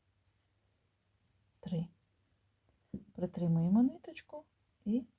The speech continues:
протягуємо через всі ниточки на гачкові, фіксуємо і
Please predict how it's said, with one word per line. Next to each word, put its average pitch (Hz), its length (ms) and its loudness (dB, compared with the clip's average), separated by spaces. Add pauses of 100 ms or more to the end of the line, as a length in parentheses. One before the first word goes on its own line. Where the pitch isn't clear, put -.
(460)
протягуємо 202 680 2
через 196 380 -8
всі - 280 -6
ниточки 165 480 -2
на 175 120 0
гачкові, 185 640 -4 (1000)
фіксуємо 185 760 0 (1600)
і 226 240 2